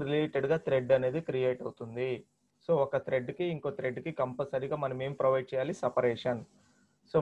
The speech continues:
multiple tasks with the application can be implemented by separate threads. ఆ థ్రెడ్‌లో ఏమేమి జరుగుతుంది? అప్‌డేట్ డిస్‌ప్లే,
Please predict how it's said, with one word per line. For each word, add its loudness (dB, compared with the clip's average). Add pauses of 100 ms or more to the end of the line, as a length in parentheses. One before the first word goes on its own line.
(120)
multiple 6 (180)
tasks 6
with -2
the 10
application 2
can 2
be 0
implemented 0 (380)
by 4 (520)
separate 0 (120)
threads. 0 (2000)
ఆ 4
థ్రెడ్‌లో 4 (100)
ఏమేమి 0
జరుగుతుంది? -2 (340)
అప్‌డేట్ 2
డిస్‌ప్లే, 0